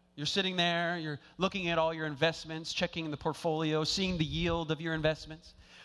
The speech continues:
One guy, thousand percent profit. You're like, "Wow, what's the other one gonna be?"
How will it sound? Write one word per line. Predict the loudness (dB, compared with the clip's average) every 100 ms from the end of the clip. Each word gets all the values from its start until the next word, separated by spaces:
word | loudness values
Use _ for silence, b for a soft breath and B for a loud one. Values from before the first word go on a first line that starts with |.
| B
One | 2 4
guy, | 4 2 2 -8 -2 4
thousand | 4 2 -8
percent | -12 -10 -2
profit. | 2 0 -2 -18 -18
You're | -16
like, | -16 -18 2
"Wow, | 4 4 0 -4 -12 -20 -20
what's | -14 2
the | 6
other | 6 4
one | 0 2
gonna | 0
be?" | 0 -2 -2